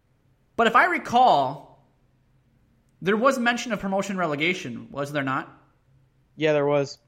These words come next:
Speaker 1: And Nisa seems to be open to the idea of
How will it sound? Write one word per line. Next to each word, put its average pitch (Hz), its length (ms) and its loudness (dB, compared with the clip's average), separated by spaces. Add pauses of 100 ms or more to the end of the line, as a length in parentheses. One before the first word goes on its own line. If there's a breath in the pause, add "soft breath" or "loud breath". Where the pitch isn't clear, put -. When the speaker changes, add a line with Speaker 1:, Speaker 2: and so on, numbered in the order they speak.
(580)
Speaker 1:
And 190 160 -2
Nisa 269 300 -2
seems 247 280 -8
to 220 60 -10
be 208 120 -6
open 147 540 -6
to 190 80 -4
the 180 140 0
idea 165 480 0 (280 loud breath)
of 202 260 -2